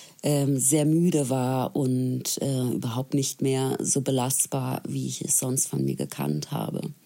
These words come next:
Zu den, ähm, nächtlichen Schweißattacken oder Hitzewallungen kam dann ungefähr vor,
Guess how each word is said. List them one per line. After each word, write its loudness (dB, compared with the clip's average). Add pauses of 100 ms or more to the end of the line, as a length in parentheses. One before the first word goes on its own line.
(920)
Zu 4
den, 4
ähm, 0
nächtlichen 2
Schweißattacken 0
oder -2
Hitzewallungen 2 (720)
kam 2
dann 0
ungefähr 0
vor, -2